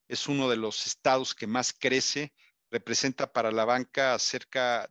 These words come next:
del tres punto cinco por ciento de la colocación total, pero en el último año ha crecido un trece por ciento la colocación, eh, mientras que, pues, el crecimiento que tenemos promedio es del dos punto dos.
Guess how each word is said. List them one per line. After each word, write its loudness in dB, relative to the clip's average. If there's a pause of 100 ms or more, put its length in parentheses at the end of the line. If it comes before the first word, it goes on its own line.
del -6
tres 2
punto -6
cinco 0
por -6
ciento -2 (280)
de 2
la 4
colocación -2
total, 0 (340)
pero 4
en 2
el 2
último 0
año 0
ha 0
crecido -4
un -6
trece 2
por -12
ciento -2
la 2
colocación, -2 (400)
eh, 0
mientras 0
que, -2
pues, -12
el -10
crecimiento -2
que -6
tenemos -4 (240)
promedio 0
es -4
del -2
dos -6
punto -6
dos. -8